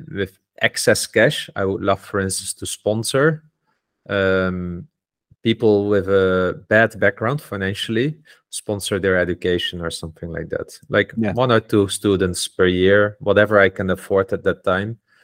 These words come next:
Speaker 1: because I truly believe that education is the, is the best path to wealth. And
Speaker 2: Yeah.
Speaker 1: I see too many teenagers around me, or when I speak with their parents, let's say, wh-, who are not having a good job,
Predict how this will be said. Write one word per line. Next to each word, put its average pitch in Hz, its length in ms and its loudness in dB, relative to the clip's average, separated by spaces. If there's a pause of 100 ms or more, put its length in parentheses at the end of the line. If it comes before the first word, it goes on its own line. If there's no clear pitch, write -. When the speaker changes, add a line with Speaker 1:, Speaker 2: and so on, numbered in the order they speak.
(640)
Speaker 1:
because 107 400 -2
I 101 200 4
truly 113 520 0
believe 104 340 0
that 98 140 0
education 104 720 0
is 95 160 -8
the, 92 320 -2
is - 180 -10
the 98 120 -2
best 98 340 0
path 92 280 2
to 98 80 -6
wealth. 87 600 -2
And 87 320 -10
Speaker 2:
Yeah. 92 140 -2 (240)
Speaker 1:
I 95 100 2
see 107 260 0
too 117 320 -4
many 101 800 -2 (120)
teenagers 110 720 0 (220)
around 107 760 -2 (160)
me, 120 440 -2
or 95 500 2
when 101 160 -4
I 98 100 2
speak - 380 -6
with 92 140 -4
their 95 140 0
parents, 110 680 0 (920)
let's 107 200 0
say, 113 300 4
wh-, 98 200 -4
who 101 140 0
are 98 120 4
not 98 200 -2
having 113 260 -2
a 110 60 0
good 104 260 -2
job, 110 340 0